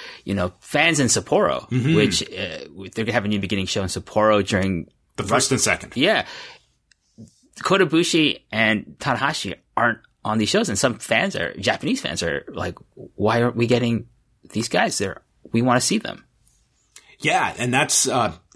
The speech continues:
Speaker 2: that's something I didn't even think about, was the idea that, you know, obviously these shows, they need one to two stars. That's what I expected going into this, but not necessarily thinking of the fact that there's, yeah, a lot of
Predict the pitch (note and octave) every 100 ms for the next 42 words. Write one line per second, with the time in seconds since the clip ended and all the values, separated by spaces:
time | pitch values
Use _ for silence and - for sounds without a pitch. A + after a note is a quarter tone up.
0 | _ - F3 F#3+ - - - G#2+ G#2 B2
1 | A#2 G2 F2+ C3 C#3 F#2+ F2+ G2 F2 G#2
2 | F#2 F#2 F#2+ F2+ F#2 - - - - D3
3 | C#3 D3+ D3 A2+ A2 G#2 F#2 A2+ - A#2
4 | G2+ F2+ A2+ A2+ A2+ B2+ A2+ G2+ E2 -
5 | _ _ C3+ C#3 G#2+ C#3+ - B2 A#2+ E2
6 | - G2+ F#2+ A2 G2+ - F#2+ - - C#3+
7 | C3 A2 G2+ B2 C#3+ G2 F2+ - G2+ A#2
8 | A2+ - - _ _ A2 C3+ C#3 - D3
9 | D3 G#2+ B2+ A2+ A2+ G2+ F2 - G#2 G#2+
10 | A#2 - G2+ G2 - - - - - A2
11 | F#2+ G2+